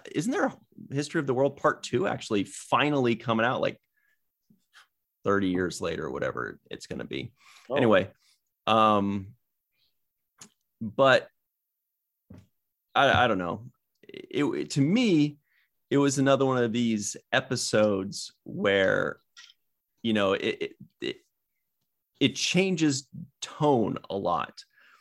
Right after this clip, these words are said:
Speaker 1: Like, at first, it feels like it's gonna be one of those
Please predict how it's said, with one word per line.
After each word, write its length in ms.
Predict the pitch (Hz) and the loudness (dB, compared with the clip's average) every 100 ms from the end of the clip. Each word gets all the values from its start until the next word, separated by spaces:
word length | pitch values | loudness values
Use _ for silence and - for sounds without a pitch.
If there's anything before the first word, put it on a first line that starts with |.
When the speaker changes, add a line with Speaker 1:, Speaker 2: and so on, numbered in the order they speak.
| _ - | _ 0
Speaker 1:
Like, 180 | 120 123 | 0 4
at 180 | 110 - | 2 2
first, 540 | - 208 135 135 - - | 0 2 2 -2 -12 -8
it 140 | 113 | -8
feels 300 | - 123 110 | -2 -2 2
like 180 | 113 110 | 2 2
it's 140 | 107 - | -2 -2
gonna 200 | 110 101 | -2 -2
be 580 | 98 101 95 92 104 _ _ _ _ _ _ | -2 -2 -2 -2 -6 _ _ _ _ _ _
one 260 | 107 110 110 | -4 2 2
of 120 | 104 | 2
those 240 | 104 101 | 2 0